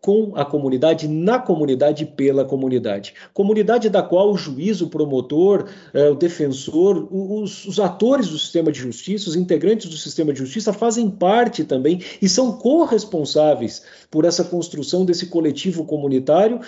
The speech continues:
e do espaço de justiça restaurativa em que ocorrerão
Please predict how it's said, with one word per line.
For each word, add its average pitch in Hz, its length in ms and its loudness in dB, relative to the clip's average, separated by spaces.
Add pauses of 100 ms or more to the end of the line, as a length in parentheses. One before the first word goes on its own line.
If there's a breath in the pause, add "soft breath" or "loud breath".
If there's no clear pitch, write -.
(140 loud breath)
e 165 40 0
do 156 120 0
espaço 190 640 0
de 127 80 -12
justiça 147 360 -6
restaurativa 143 540 2
em 208 60 0
que 190 100 0
ocorrerão 202 640 2